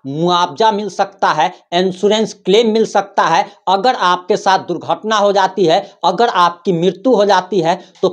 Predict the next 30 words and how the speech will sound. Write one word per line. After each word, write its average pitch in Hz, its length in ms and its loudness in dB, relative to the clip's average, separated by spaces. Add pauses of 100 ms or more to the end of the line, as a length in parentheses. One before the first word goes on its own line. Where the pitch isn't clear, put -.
पच्चीस 220 540 0
हजार 202 260 2
रुपये 202 260 0
से 208 140 0
लेकर 202 340 0 (300)
पाँच 208 440 0
लाख 208 320 0
रुपए 208 260 0
तक 208 220 0 (320)
बैंक 233 360 0 (100)
आपको 170 380 0
मुआवजा 156 680 0
देता 180 320 0
है। 147 260 0 (240)
इतना 180 340 -2
ही 240 160 2
नहीं, 214 280 0 (180)
अगर 196 280 2
आपकी 196 360 0
दुर्घटना 180 540 -2
होती 202 340 0
है 175 160 2 (260)
तो 160 60 0
बैंक 214 480 -2 (120)
आपका 180 420 0 (200)
मुफ्त 240 360 -2
में 214 160 2
इलाज 185 400 2
कराता 180 400 0
है। 156 180 0